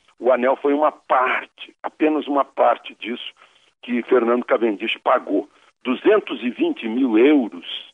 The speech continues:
dá oitocentos e setenta mil reais por um anel. Isso dá novecentos e vinte e oito salários mínimos, né?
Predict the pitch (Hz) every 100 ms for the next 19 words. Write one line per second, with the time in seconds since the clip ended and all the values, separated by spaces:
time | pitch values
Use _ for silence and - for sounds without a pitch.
0 | _ _ - _ 135 156 156 147 - 120
1 | - 156 151 107 110 104 120 104 127 131
2 | 120 101 104 147 117 - 107 107 110 117
3 | - - 113 110 _ 139 151 - 107 95
4 | 90 98 113 107 85 - _ _ _ _
5 | _ - 127 - 113 127 127 120 123 104
6 | - - 156 147 - 107 98 - 117 135
7 | - 104 120 - 104 - 107 101 113 107
8 | 101 - 87 110 123 101 85 80 71 -
9 | - _ 95 107